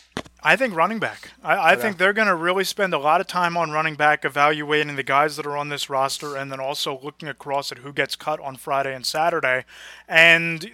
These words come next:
Speaker 1: you're right, the young offensive lineman. If somebody gets cut who maybe they've had their eye on in the, the last couple of draft classes, maybe Warmack isn't cemented as that developmental player. Maybe
Speaker 2: Right.
Speaker 1: they find somebody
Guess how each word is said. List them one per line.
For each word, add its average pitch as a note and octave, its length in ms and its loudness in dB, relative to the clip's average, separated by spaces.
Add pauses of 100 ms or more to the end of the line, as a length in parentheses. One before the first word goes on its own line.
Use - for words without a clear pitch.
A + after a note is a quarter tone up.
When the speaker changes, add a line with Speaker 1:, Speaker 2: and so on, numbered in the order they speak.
Speaker 1:
you're F#3 240 -6
right, G#3+ 240 2
the E3 100 -8
young E3+ 240 2
offensive F3 520 -4
lineman. D#3+ 400 -2
If E3+ 280 -8
somebody G3+ 460 -4
gets F#3 240 0
cut F#3+ 420 -2
who D#3+ 160 -12
maybe E3 360 -2
they've E3 200 -4
had E3+ 220 0
their D#3+ 160 -2
eye D#3+ 180 2
on D#3 200 -4
in D3 80 -12
the, C#3 80 -10 (120)
the D3 120 -10
last C#3+ 480 -2
couple D#3+ 280 -6
of D3+ 80 -8
draft D#3+ 300 0
classes, C3+ 560 -6 (680)
maybe F#3 600 4
Warmack F#3+ 560 4
isn't A#3+ 380 -2 (460)
cemented D#3+ 560 0
as C#3 120 -2
that C#3+ 180 2
developmental C#3 580 -6
player. A#2+ 340 -4
Maybe D#3 380 2
Speaker 2:
Right. F#3 80 2
Speaker 1:
they F3 120 6
find F3+ 360 -4
somebody F3 560 -2